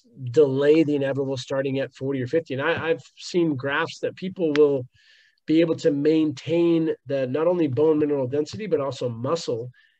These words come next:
at age sixty, seventy, and even as much as eighty to that of a thirty-year-old who's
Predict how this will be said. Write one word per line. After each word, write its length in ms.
at 180
age 260
sixty, 600
seventy, 480
and 140
even 260
as 120
much 240
as 120
eighty 380
to 160
that 200
of 100
a 80
thirty-year-old 760
who's 240